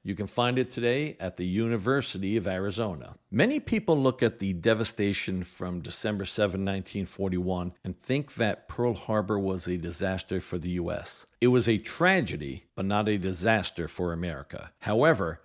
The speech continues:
it was a complete catastrophe for the Japanese because of two massive mistakes. Mistake number one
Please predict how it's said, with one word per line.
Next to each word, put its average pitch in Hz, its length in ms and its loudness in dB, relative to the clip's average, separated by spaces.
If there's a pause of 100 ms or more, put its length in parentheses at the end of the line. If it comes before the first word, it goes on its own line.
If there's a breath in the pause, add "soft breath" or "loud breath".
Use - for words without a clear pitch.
(140)
it 110 120 0
was 113 220 4
a 113 120 4
complete 135 840 0
catastrophe 90 880 -2
for - 140 -4
the 98 120 -2
Japanese 113 800 2 (240 soft breath)
because 98 340 -2
of 95 140 -4 (140)
two 160 520 4 (100)
massive 107 460 0
mistakes. - 640 -6 (240 soft breath)
Mistake 170 480 0
number 220 200 2
one 104 440 2